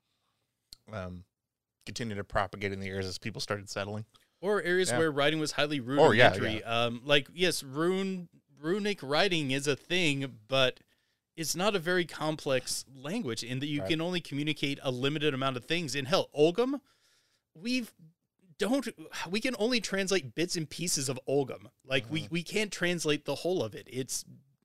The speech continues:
Speaker 2: we don't have the context for it anymore. We need a Rosetta Stone at this point.
Speaker 1: Mm-hmm. Mm-hmm.
Speaker 2: Which, those would have been the cultures that likely had the context that we're now lacking.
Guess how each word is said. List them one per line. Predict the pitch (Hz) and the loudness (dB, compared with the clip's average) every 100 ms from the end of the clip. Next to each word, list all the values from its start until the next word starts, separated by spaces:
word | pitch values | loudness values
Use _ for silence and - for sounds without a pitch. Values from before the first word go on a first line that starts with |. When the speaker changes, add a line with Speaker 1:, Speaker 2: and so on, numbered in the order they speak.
| _ _ _ 135 | _ _ _ -10
Speaker 2:
we | |
don't | 135 180 180 | -2 -2 0
have | 190 | -2
the | |
context | 160 165 185 123 - | -4 -4 -4 -4 -6
for | 107 | -6
it | 107 | -6
anymore. | 104 113 | -6 -4
We | 135 | -2
need | 143 156 | 0 2
a | |
Rosetta | 139 135 127 151 120 | 2 0 0 0 -2
Stone | - 98 | -6 -8
at | 98 | -10
this | 101 | -10
point. | - - 101 | -10 -14 -18
Speaker 1:
Mm-hmm. | 110 107 110 | -12 -10 -10
Mm-hmm. | 107 _ _ _ 110 113 117 _ _ _ _ _ _ _ _ _ _ 135 | -14 _ _ _ -20 -20 _ _ _ _ _ _ _ _ _ _ _ -6
Speaker 2:
Which, | 170 113 | -4 -4
those | 120 156 220 214 | -2 0 2 0
would | |
have | 190 | -2
been | 196 | -2
the | 185 | -2
cultures | 196 208 180 156 - - _ _ _ | -4 -4 -2 -4 -6 -12 _ _ _
that | 165 165 | -6 -4
likely | 139 147 180 190 180 156 - | -2 2 2 0 -4 -4 -6
had | - 165 170 | -2 0 0
the | 151 | -2
context | - 139 143 - 107 - 120 | -2 -2 -2 -4 -6 -6 -4
that | 113 131 | -2 0
we're | 127 151 | 2 2
now | 143 123 | 4 4
lacking. | 117 147 165 - | 2 -2 -4 -12